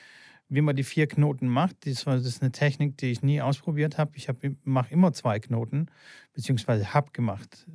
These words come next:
Ich bespanne ja nicht mehr. Ähm,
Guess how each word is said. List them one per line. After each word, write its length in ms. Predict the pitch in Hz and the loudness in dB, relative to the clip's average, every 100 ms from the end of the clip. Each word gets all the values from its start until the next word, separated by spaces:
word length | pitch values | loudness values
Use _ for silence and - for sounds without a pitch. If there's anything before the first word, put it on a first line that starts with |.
| 131 113 | -12 -12
Ich 160 | 107 - | -14 -12
bespanne 340 | 127 123 127 | -6 0 2
ja 80 | 135 | 4
nicht 180 | 139 - | 2 4
mehr. 240 | 147 143 - - - - - _ _ _ _ | 4 2 -2 -20 -20 -20 -20 _ _ _ _
Ähm, 640 | 143 127 123 120 120 120 | 4 6 6 6 6 4